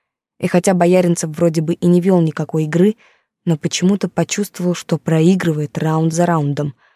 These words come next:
Он знал лучший способ снятия стресса. Нет, есть, конечно, еще один, куда лучше, но этот смело можно поставить на второе место.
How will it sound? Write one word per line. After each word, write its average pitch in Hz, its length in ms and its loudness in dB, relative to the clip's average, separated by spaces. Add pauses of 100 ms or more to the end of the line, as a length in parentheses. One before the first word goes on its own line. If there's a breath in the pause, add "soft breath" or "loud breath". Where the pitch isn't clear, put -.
(360)
Он 170 220 2
знал 175 300 2
лучший 160 320 -4
способ - 480 -6
снятия 156 380 -2
стресса. 156 500 -4 (640)
Нет, 156 400 -2 (300)
есть, 165 340 0
конечно, 160 400 0
еще 196 260 0
один, 151 400 0
куда 156 260 2
лучше, 147 360 -4 (380)
но 175 200 4
этот 190 220 -2
смело 180 340 2
можно 170 320 0
поставить 160 480 -4
на 165 80 0
второе 156 320 0
место. 147 400 -6